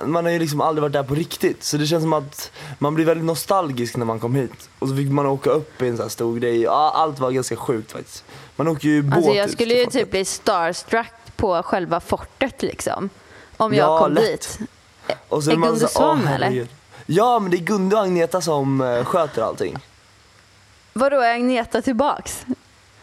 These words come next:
Speaker 1: Ja, Agneta är tillbaka. Det är det som är så bra.
Speaker 2: Ho, ho,
Speaker 1: Så
Speaker 2: ho.
Speaker 1: jävla härligt. Jag älskar Agneta Sjödin.
Speaker 2: Alltså, hon är så härlig.
Speaker 1: Ja, faktiskt.
Speaker 2: Så positiv energi. Mycket bra
Speaker 1: Ja,
Speaker 2: tjej.
Speaker 1: hon har varit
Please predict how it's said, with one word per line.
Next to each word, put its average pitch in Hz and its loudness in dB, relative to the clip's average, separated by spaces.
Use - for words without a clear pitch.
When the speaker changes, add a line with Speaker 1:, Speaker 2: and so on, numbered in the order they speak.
Speaker 1:
Ja, 247 4
Agneta 185 0
är 202 2
tillbaka. 175 0
Det 139 -2
är 156 0
det 185 2
som 185 0
är 175 -2
så 160 -2
bra. 196 2
Speaker 2:
Ho, 330 0
ho, 427 2
Speaker 1:
Så - -4
Speaker 2:
ho. 311 6
Speaker 1:
jävla 135 4
härligt. 135 -2
Jag 131 0
älskar 156 0
Agneta 117 -4
Sjödin. 117 -2
Speaker 2:
Alltså, 208 -4
hon 185 -2
är 185 -2
så 175 -2
härlig. 175 -2
Speaker 1:
Ja, 151 2
faktiskt. 147 -4
Speaker 2:
Så 240 2
positiv 208 -2
energi. 185 -2
Mycket - -2
bra 190 0
Speaker 1:
Ja, 170 4
Speaker 2:
tjej. 175 4
Speaker 1:
hon 190 2
har 185 2
varit 175 0